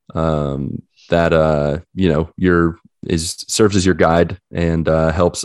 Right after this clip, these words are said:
unlock things and, uh, translate the language of the, the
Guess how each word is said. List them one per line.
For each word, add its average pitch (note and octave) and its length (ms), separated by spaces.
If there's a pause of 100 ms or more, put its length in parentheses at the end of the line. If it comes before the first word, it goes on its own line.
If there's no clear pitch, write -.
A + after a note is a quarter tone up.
unlock F2 400
things D#2+ 500
and, D2+ 340 (500)
uh, D2+ 220
translate F#2 680
the F2 80
language E2 440
of D#2+ 340 (120)
the, D2+ 520 (360)
the D2 500